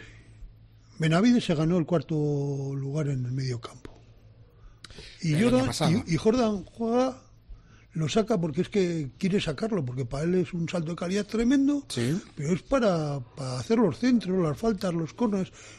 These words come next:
Speaker 1: pero luego cuando ne-, necesita en el centro del campo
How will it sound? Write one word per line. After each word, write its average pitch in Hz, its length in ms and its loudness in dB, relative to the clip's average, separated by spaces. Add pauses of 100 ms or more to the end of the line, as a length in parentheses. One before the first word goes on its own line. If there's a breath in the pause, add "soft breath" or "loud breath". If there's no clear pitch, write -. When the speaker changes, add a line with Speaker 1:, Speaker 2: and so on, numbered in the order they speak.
(140)
Speaker 1:
pero 139 180 2
luego 196 340 2
cuando 131 320 -10
ne-, 120 260 -6
necesita 127 540 -2
en 214 100 4
el 208 180 2
centro 208 240 2
del 185 80 -2
campo 202 420 0